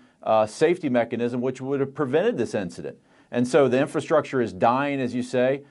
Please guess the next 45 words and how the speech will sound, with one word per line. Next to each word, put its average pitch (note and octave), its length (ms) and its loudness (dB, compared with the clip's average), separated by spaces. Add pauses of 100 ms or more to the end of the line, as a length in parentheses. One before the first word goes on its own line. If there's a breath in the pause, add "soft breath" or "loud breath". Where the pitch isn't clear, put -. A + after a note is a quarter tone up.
(140 soft breath)
High-speed D3 580 0
rail C3+ 400 4
is G#2+ 180 -2
in A#2+ 240 -4
Europe, D3 460 2
Asia. C#3+ 500 0 (240 loud breath)
We're C3+ 220 2
not D3+ 180 2
only, C3+ 340 0
uh, A2 220 0
not C3 220 0
only C#3+ 160 0
are A#2+ 60 2
we A#2+ 200 -2
not B2+ 220 0
upgrading B2+ 500 0
to A2+ 80 -2
that, C3 320 4
we B2 100 -2
can't C#3 200 -6
even A#2+ 180 -6
maintain B2 500 -2
what A#2 160 -2
we G2+ 120 -6
have. C3 440 2 (320 soft breath)
If A2+ 200 -2
positive C#3+ 440 2
train C#3+ 280 -2
control B2+ 400 0
would A#2+ 140 0
have F#2+ 120 -4
been B2 140 4
on C#3 160 0
this B2+ 180 -2
section C3+ 400 0
of G#2+ 140 -10
track C3 400 0
in B2 100 -4
Philadelphia, B2+ 640 0 (220 loud breath)
this C#3 300 0
would C3+ 120 0
have A2 120 0
never A#2+ 320 2
have G2 80 -4
occurred. C3+ 580 -2